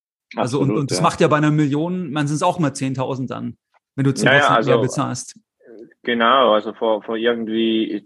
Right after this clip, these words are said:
Speaker 2: zwölf, fünfzehn Monaten waren wir bei einer zehnjährigen Festhypothek noch bei, ähm, einem Prozent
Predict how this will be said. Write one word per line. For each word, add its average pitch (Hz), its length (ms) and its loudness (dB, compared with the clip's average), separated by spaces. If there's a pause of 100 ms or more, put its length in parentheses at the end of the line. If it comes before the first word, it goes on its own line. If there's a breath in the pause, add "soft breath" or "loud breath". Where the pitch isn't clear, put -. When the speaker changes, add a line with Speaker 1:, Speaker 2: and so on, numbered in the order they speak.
(100)
Speaker 2:
zwölf, 113 420 0
fünfzehn 113 500 -4
Monaten 107 600 0
waren 104 260 -2
wir 101 120 -4
bei 98 120 -4
einer 98 260 -6
zehnjährigen 104 640 -2
Festhypothek 101 880 -4
noch 98 300 -6
bei, 98 420 4
ähm, 92 680 0 (800 loud breath)
einem 101 300 0
Prozent - 800 -8